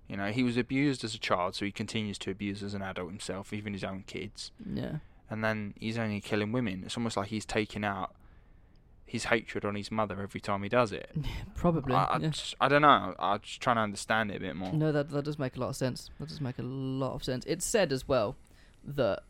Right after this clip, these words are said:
Speaker 2: Fred and Rose feared each other. They would often fear that the other one would turn on them and kill them. So they had to keep outdoing each other in, like, homicidal ways to show the other one that they were kind of, like, worthy and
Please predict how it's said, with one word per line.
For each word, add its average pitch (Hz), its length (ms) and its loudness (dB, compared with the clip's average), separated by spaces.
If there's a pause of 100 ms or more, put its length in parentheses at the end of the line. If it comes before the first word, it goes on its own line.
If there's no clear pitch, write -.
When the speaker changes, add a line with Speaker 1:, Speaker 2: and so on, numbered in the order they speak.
(560)
Speaker 2:
Fred 139 500 4
and 123 540 0
Rose 123 360 4
feared 139 420 2
each 151 180 0
other. 160 240 0 (260)
They 135 100 2
would 135 140 0
often 139 260 -4
fear 135 280 -2
that 135 140 -6
the 131 100 0
other 139 140 0
one 147 220 2
would 139 140 0
turn 143 300 4
on 147 160 2
them 165 240 2
and 127 180 -4
kill 135 220 2
them. 143 260 2 (320)
So 135 200 2
they 127 240 2
had 143 240 -2
to 143 100 -2
keep - 260 0
outdoing 131 540 0
each 147 200 -2
other 160 320 2
in, - 80 -6
like, 127 180 -2
homicidal 127 580 2
ways 135 380 2 (400)
to 127 100 0
show 131 320 6
the 127 120 6
other 127 120 6
one 120 300 4
that 117 280 4 (920)
they 135 200 4
were 117 140 0
kind 123 180 -2
of, 123 60 0
like, 95 120 4
worthy 127 520 4
and 123 200 -2